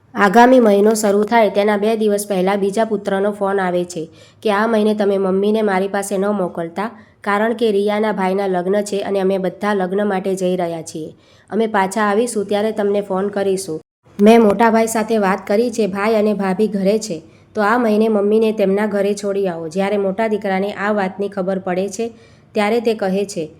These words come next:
"શું આ કોઈ વાત છે? આ મહિને મમ્મી તારી પાસે આવવાની હતી, તો હું તેને મારી પાસે કેવી રીતે બોલાવી શકું? અને ગમે તેમ મારા બાળકોની રજાઓ પણ શરૂ થવાની છે. પાયલ અને બાળકો તેમના મામાના ઘરે જઈ રહ્યા છે.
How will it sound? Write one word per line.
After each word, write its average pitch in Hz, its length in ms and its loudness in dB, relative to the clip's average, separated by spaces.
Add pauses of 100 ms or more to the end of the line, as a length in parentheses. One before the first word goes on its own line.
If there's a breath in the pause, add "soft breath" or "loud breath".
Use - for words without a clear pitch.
(240)
"શું 269 460 -2
આ 202 100 -2
કોઈ 202 200 0
વાત 190 200 0
છે? 262 340 -2
આ 208 120 -2
મહિને 220 280 0
મમ્મી 208 300 0
તારી 202 280 -2
પાસે 220 280 -4
આવવાની 190 400 -2
હતી, 185 480 -6 (160)
તો 226 100 -2
હું 226 160 0
તેને 226 220 0
મારી 208 280 0
પાસે 226 280 -2
કેવી 269 240 2
રીતે 254 220 0
બોલાવી 185 400 -2
શકું? 165 380 -12 (280 loud breath)
અને 220 160 -2
ગમે 220 340 0
તેમ 220 280 0
મારા 202 240 -2
બાળકોની 202 560 -2
રજાઓ 196 340 0
પણ 240 160 -6
શરૂ 214 280 -4
થવાની 190 420 -4
છે. 156 280 -14 (320 soft breath)
પાયલ 208 380 0
અને 202 140 0
બાળકો 190 420 -2
તેમના 202 320 -4
મામાના 196 420 -2
ઘરે 185 280 -2
જઈ 185 220 -2
રહ્યા 160 240 -4
છે. 156 240 -14